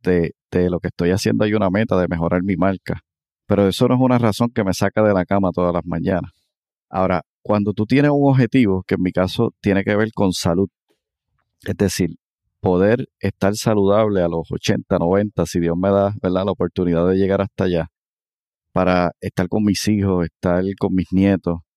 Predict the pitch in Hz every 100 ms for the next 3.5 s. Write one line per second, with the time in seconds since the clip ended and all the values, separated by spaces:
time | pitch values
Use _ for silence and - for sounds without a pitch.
0 | _ _ _ - 92 90 87 82 - -
1 | 101 90 110 113 - 101 87 110 110 107
2 | 95 92 90 85 90 82 101 113 - 101
3 | - - 104 87 82